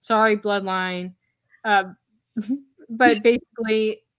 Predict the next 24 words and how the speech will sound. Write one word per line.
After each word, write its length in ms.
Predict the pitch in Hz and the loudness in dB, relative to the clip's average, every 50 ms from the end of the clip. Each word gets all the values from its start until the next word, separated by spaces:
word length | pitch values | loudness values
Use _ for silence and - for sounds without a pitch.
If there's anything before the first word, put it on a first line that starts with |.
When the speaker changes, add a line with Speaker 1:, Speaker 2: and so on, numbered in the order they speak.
| _ _ | _ _
Speaker 1:
we 180 | 226 254 262 262 | -4 -2 -2 0
wanted 340 | 247 254 262 247 233 220 196 | 0 0 0 0 -2 -4 -4
to 80 | 208 | -6
do 140 | 196 208 214 | -6 -6 -6
this, 240 | 196 196 190 185 185 | -4 -4 -6 -6 -4
and 100 | - 226 | -2 -2
I'm 120 | 226 233 | -2 0
glad 240 | 233 240 233 247 247 | 2 2 2 2 2
we 100 | 247 240 | 0 -4
did 320 | 208 - 202 175 170 170 - | -4 -4 -4 -4 -4 -6 -8
because 280 | 190 196 208 202 202 - | -10 -10 -8 -10 -10 -6
I've 220 | - 214 208 202 202 | -2 -2 0 0 0
had 120 | 214 214 | -4 -4
a 40 | 208 | -4
lot 200 | 208 202 196 190 | -2 -2 -2 -2
of 60 | 196 202 | -4 -8
fun 260 | 208 190 180 185 190 _ _ | -8 -8 -8 -10 -12 _ _
sitting 240 | - - 269 254 254 | -12 -8 -6 -4 -4
here 140 | 247 240 226 | -4 -4 -6
talking 300 | 233 240 220 220 - 233 | -4 -4 -4 -2 -2 -6
with 100 | 220 208 | -6 -6
you 60 | 214 | -4
guys. 260 | 208 196 190 190 190 - - _ _ _ _ _ _ _ _ - | 0 0 0 0 -2 -6 -14 _ _ _ _ _ _ _ _ 2
Um, 320 | 214 208 190 175 - - | 4 4 6 4 2 -2